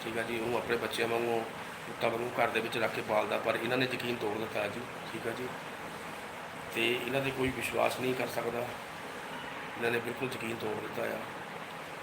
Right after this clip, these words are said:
ਤੇ ਹੱਥ ਜੋੜ ਕੇ ਇਹੀ ਬੇਨਤੀ ਆ ਕਿ ਇਹਨਾਂ ਨੂੰ ਸਿਰਫ ਮੋਟਰ ਤੱਕ ਹੀ ਰੱਖੋ, ਖੇਤਾਂ ਤੱਕ ਹੀ ਰੱਖੋ। ਅਗਰ ਨਹੀਂ ਕਿਸੇ ਦਾ ਕੰਮ ਸਰਦਾ ਤਾਂ ਇਹਨਾਂ ਨੂੰ ਪਲੀਜ਼ ਘਰ ਦੇ ਵਿੱਚ ਨਾ ਲੈ ਕੇ ਆਓ,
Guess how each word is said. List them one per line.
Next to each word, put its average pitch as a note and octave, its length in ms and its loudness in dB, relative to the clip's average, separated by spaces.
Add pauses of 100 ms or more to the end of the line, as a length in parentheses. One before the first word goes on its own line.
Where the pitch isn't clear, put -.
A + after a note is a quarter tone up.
(360)
ਤੇ A2+ 60 -2
ਹੱਥ - 260 -2
ਜੋੜ A#2+ 180 2
ਕੇ B2+ 60 2
ਇਹੀ B2 220 2
ਬੇਨਤੀ A#2+ 340 0
ਆ A2+ 120 0 (520)
ਕਿ A#2 140 -4
ਇਹਨਾਂ A#2 160 -2
ਨੂੰ B2+ 100 0
ਸਿਰਫ B2+ 280 -2
ਮੋਟਰ A#2 340 -2
ਤੱਕ A#2+ 160 -4
ਹੀ A#2 60 0
ਰੱਖੋ, A2+ 300 -2
ਖੇਤਾਂ A2 200 -2
ਤੱਕ A2 200 -2
ਹੀ A#2 40 2
ਰੱਖੋ। G#2+ 260 0
ਅਗਰ A2+ 120 0
ਨਹੀਂ A2+ 160 2
ਕਿਸੇ B2+ 140 -2
ਦਾ A2 100 2
ਕੰਮ G#2 200 0
ਸਰਦਾ G#2+ 300 0
ਤਾਂ D#3 240 -4
ਇਹਨਾਂ A#2 160 -2
ਨੂੰ B2+ 80 0 (100)
ਪਲੀਜ਼ B2+ 280 -2 (340)
ਘਰ A2 80 4
ਦੇ G#2 120 -2
ਵਿੱਚ G2+ 160 -4
ਨਾ G#2+ 140 0
ਲੈ G2+ 120 0
ਕੇ G2 160 -2
ਆਓ, F#2+ 100 -2